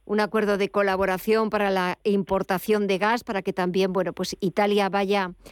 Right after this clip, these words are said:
eh, reduciendo su dependencia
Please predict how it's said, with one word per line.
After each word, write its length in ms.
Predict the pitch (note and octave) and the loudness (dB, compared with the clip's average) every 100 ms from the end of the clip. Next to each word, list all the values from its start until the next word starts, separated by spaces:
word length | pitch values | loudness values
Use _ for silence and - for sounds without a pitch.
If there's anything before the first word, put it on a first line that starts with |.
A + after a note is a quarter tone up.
| - - - | -20 -20 -4
eh, 160 | G#3+ G#3+ | 2 2
reduciendo 800 | G#3+ G#3+ F3+ F3 - B3+ B3+ G#3+ | 2 0 0 -4 0 2 2 0
su 120 | - G3 | 0 0
dependencia 1120 | G3 G3+ G3 G3+ G3+ - G#3 G3+ G3 F#3 | 0 0 0 0 -2 0 2 2 0 -2